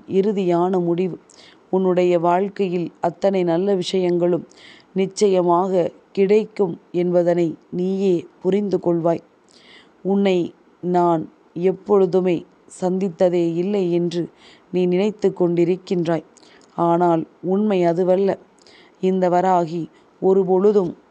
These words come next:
உன்னை தேடி வருகின்ற பொழுது உன்னிடத்தில் சொல்வது கிடையாது. நான் திடீரென்றுதான் உன்னை தேடி வருவேன். அப்பொழுதுதான் அங்கு என்ன நடக்கிறது,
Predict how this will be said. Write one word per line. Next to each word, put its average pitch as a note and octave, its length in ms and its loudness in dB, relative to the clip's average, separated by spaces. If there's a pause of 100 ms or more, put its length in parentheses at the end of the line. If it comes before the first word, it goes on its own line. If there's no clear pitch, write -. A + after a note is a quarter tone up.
(140)
உன்னை F#3+ 300 2
தேடி G3 440 2
வருகின்ற F#3 600 2
பொழுது F3 380 2 (300)
உன்னிடத்தில் E3+ 920 0
சொல்வது F#3 460 0
கிடையாது. F3 580 0 (560)
நான் F#3 380 2
திடீரென்றுதான் F#3+ 960 2
உன்னை F3 300 -2 (100)
தேடி F#3+ 320 2
வருவேன். E3 420 0 (380)
அப்பொழுதுதான் F3+ 800 2 (300)
அங்கு F#3 360 0
என்ன F#3 220 2
நடக்கிறது, F3 800 2